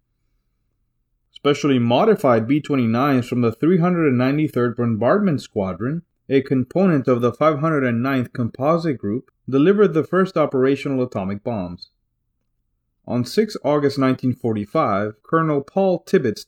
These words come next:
piloted the Enola Gay, which dropped a uranium bomb, known as Little Boy, over Hiroshima, destroying nearly five square miles of the city and killing eighty thousand people.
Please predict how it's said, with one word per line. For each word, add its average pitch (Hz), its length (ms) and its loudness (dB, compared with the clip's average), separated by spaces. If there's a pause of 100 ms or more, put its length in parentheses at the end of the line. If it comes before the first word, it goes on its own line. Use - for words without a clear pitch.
piloted 175 560 0
the 131 160 2
Enola 156 360 2
Gay, 110 280 0
which 123 340 -2
dropped 170 400 0
a 139 60 4
uranium 139 560 4
bomb, 104 420 -2 (280)
known 151 340 2
as 120 340 2
Little 139 340 2
Boy, 104 420 -4 (180)
over 139 260 2
Hiroshima, 139 800 0
destroying 165 440 -2
nearly 135 320 0
five 170 320 0
square 170 300 0
miles 113 480 0
of 131 100 -2
the 135 80 -4
city 127 420 0
and 120 200 -4
killing 135 340 2
eighty 135 220 2
thousand 107 380 -4
people. 123 380 -6